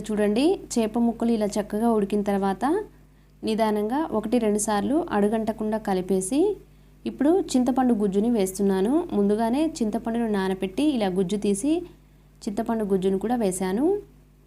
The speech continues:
ఇప్పుడు ఈ చింతపండు గుజ్జులో చేప ముక్కలు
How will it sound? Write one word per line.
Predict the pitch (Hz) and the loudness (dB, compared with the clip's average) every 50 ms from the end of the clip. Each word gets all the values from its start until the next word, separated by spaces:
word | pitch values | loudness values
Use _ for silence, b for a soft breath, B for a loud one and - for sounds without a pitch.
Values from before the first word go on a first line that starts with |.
| _ - - - - - - - - - - - | _ -20 -20 -20 -20 -20 -20 -20 -20 -16 -10 -8
ఇప్పుడు | 233 220 - 247 277 311 339 359 - - 247 247 | -6 -2 0 2 4 4 4 4 2 0 0 0
ఈ | 262 254 - | 0 0 0
చింతపండు | 262 240 247 247 - 254 240 240 208 | 0 0 -2 -2 -2 0 0 0 0
గుజ్జులో | 214 196 208 208 208 254 294 320 - 262 - - | -2 -2 -2 0 0 0 0 -2 -2 -6 -6 -2
చేప | 233 214 214 214 226 226 226 | -2 0 0 -2 -2 -4 -4
ముక్కలు | 220 220 - 208 220 277 | -4 -2 -2 0 0 0